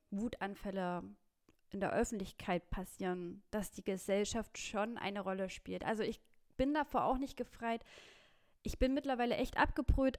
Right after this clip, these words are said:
aber doch merkt man schon, dass, äh, in bestimmten Situationen die Leute geradezu stehen bleiben, um zu beobachten, wie die Situation jetzt ausgehen wird. Und manche machen sich auch gar nichts draus, ihre ungefragte Meinung dazu abzugeben. Und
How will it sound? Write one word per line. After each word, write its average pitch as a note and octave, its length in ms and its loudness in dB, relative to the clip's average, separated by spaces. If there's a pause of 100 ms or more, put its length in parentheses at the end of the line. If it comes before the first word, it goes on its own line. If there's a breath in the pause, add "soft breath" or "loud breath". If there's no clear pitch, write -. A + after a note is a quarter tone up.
(120)
aber A3+ 340 4 (120)
doch B3+ 260 6
merkt G#3+ 460 0
man G#3+ 180 0
schon, C#4+ 460 2
dass, - 440 -2
äh, G3+ 240 2
in G3 120 -4
bestimmten C#4+ 320 -4
Situationen A3+ 500 -2
die A3 80 -4
Leute G#3+ 640 -2 (280)
geradezu F#3+ 480 0
stehen C4 520 2
bleiben, C#4 560 2
um B3 480 -2
zu G#3 140 -6
beobachten, A3+ 640 -4
wie G#3 100 -6
die G3+ 140 -10
Situation G#3+ 560 -2
jetzt - 280 -6
ausgehen B3+ 520 2
wird. C#4+ 260 4 (100)
Und A3+ 500 0 (360 loud breath)
manche A3+ 520 4
machen A#3 260 4
sich A#3 200 -4
auch A3+ 120 0
gar G#3+ 140 4
nichts - 300 -4
draus, A#3 320 2
ihre A3 160 0
ungefragte A#3 600 -2
Meinung G#3+ 280 -4
dazu F#3+ 340 -4
abzugeben. F#3 760 -2
Und G3 460 -2